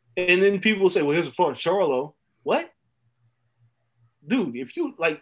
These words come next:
hold Charlo's resume up in the light, hmm, kinda fuzzy. But I guarantee you, if Charlo got a belt at sixty-eight, if he went and fought Caleb Plant and beat him, you think Canelo's not gonna be like,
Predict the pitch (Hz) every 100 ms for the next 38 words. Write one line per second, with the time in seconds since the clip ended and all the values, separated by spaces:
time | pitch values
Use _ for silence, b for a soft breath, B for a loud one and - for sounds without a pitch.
0 | _ _ - 294 339 - 311 320 285 233
1 | 285 277 - 302 294 294 302 339 359 359
2 | _ _ _ _ _ _ _ - 415 349
3 | - 294 240 320 196 160 _ _ _ _
4 | _ _ - 185 156 220 247 190 269 233
5 | 180 - 214 214 180 _ - 175 208 156
6 | 214 214 - 233 - 220 294 302 _ -
7 | 139 240 233 233 196 214 226 - 202 214
8 | 214 220 226 160 185 294 302 302 _ _
9 | 180 370 262 190 247 247 247 240 240 240
10 | 233